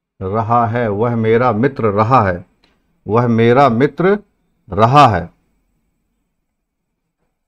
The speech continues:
वह मेरा मित्र रहा है।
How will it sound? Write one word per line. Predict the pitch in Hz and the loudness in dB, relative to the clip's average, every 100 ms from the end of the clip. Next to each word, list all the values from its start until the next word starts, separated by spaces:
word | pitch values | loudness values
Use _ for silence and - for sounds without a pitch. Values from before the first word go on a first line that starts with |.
| _ _ _ _ _ _ - | _ _ _ _ _ _ -8
वह | 101 120 135 | -2 0 0
मेरा | 117 110 117 143 | 2 2 4 4
मित्र | 117 135 139 117 | 4 0 0 -2
रहा | 101 117 127 110 | 0 2 4 2
है। | 85 - | 0 -8